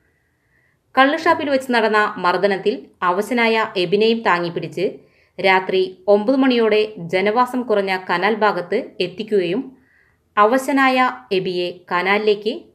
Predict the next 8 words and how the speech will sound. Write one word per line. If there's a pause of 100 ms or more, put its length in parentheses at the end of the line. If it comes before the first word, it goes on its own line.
തള്ളിയിടുകയുമായിരുന്നെന്നും (400)
തുടർന്ന് (260)
ഒന്നാം
പ്രതി (680)
രണ്ടാം
പ്രതിയുടെ
കൊലയിടത്തെ
വീട്ടിൽ